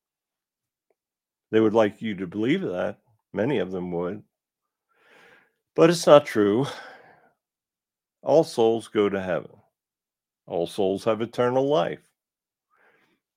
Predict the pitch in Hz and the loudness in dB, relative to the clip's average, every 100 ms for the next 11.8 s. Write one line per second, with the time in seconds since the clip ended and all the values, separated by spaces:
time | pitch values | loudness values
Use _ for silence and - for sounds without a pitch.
0 | _ - 117 123 123 120 117 - - _ | _ 0 4 6 6 2 0 -8 -20 _
1 | _ _ _ - - 127 117 95 107 110 | _ _ _ -18 -6 0 2 2 -4 -10
2 | - - _ _ _ 120 110 160 233 - | -14 -20 _ _ _ -4 2 4 4 0
3 | 95 85 98 - 95 80 80 76 73 76 | -2 -4 -14 -10 -8 -6 -8 -8 -10 -10
4 | 98 - - _ _ _ _ _ _ - | -12 -14 -20 _ _ _ _ _ _ -8
5 | 127 160 160 101 95 117 104 110 117 117 | -6 -6 -6 -4 -4 -2 0 0 -2 -4
6 | 139 135 147 143 87 69 _ _ _ _ | -2 -2 -2 -2 -4 -6 _ _ _ _
7 | _ _ _ - - 104 107 113 117 113 | _ _ _ -16 -4 -2 0 0 -2 -4
8 | - 92 82 - - _ _ _ _ _ | -6 -6 -8 -18 -20 _ _ _ _ _
9 | _ _ - _ - 107 110 120 127 117 | _ _ -20 _ -2 0 4 4 4 -2
10 | 113 113 - 113 107 104 104 - 110 101 | -8 -8 -2 0 0 -6 -10 -4 -4 -2
11 | 101 101 92 98 98 87 73 - | 0 0 0 -4 -4 -4 -4 -8